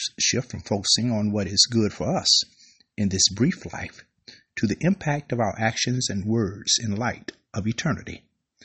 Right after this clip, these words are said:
Walking with God is not easy, and He never said it would be. The challenge is maintaining the living, breathing,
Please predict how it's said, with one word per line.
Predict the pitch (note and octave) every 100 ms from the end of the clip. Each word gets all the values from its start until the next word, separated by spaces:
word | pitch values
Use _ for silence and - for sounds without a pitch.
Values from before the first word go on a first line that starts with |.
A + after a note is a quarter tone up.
| - _ _ _ _
Walking | G#2 G#2+ - B2+
with | C3 A2+
God | A#2 G#2+ B2 F3
is | G#2+ F2
not | F#2+ G2 A#2
easy, | F#2+ - - - _ _ _ -
and | G2
He | G#2 G2
never | G#2 - F#2+
said | - F#2+
it | F2+
would | A2 F3+ -
be. | - - _ _ - - - _ _ -
The | -
challenge | - B2+ D3 E3 G#2
is | G2
maintaining | A2 G2+ - D#3 D#3+ D#3+ D#3
the | A2+
living, | G2+ G#2+ D#3 E3+ E3 C3
breathing, | C3+ D3+ D3+ D3 D3